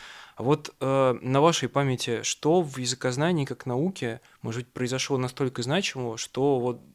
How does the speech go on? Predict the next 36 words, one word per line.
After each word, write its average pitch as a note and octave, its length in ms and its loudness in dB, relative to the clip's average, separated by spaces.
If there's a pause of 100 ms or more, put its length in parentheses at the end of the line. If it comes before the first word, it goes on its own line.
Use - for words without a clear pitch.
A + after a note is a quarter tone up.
(160)
вам B2+ 240 0
кажется, C3+ 300 0
что - 180 -4
через A#2+ 260 -4
много B2 280 -2
лет E3 260 0
будут A#2+ 240 -8
говорить, A2 260 -2
что - 180 -6
вот - 80 -16
в - 20 -14
начале A2 320 -4
двадцать G#2+ 320 -8
первого A#2 260 -4
века F#3+ 240 -2
было A#2+ 260 0
сделано A#2+ 360 0
такое G2+ 320 -8
открытие, - 420 -6
ну C#3 80 4
или B2+ 60 4
там A2 180 -4
в - 60 -14
конце A#2 320 -6
двадцатого. - 580 -12 (460)
То A2 100 -2
есть A2 400 -4
за A#2 100 -4
последний, B2+ 600 2
ну A#2 120 -6
не A#2 100 -4
знаю, A2+ 180 -6
какой - 240 -10
временной G#2+ 360 -8
промежуток G2+ 520 -10
взять. - 300 -12